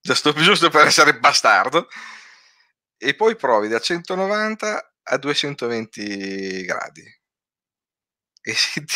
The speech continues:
c'è, c'è, c'è una differenza totale. Cioè, ci sono parti delle, delle aroma del Jack Barrel che non senti normalmente.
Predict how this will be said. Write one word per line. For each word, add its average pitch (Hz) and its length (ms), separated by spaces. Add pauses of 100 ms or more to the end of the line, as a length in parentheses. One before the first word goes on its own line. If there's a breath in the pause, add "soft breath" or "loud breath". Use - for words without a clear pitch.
c'è, - 160
c'è, 98 240 (200)
c'è - 160
una 107 360 (140)
differenza 131 2000 (560)
totale. 87 760 (680 loud breath)
Cioè, 101 600
ci - 120
sono 147 480
parti 151 460
delle, 120 240
delle 120 200
aroma 123 300
del 107 140
Jack 120 320
Barrel 160 420
che 165 380 (640)
non 147 480
senti 98 680
normalmente. 90 880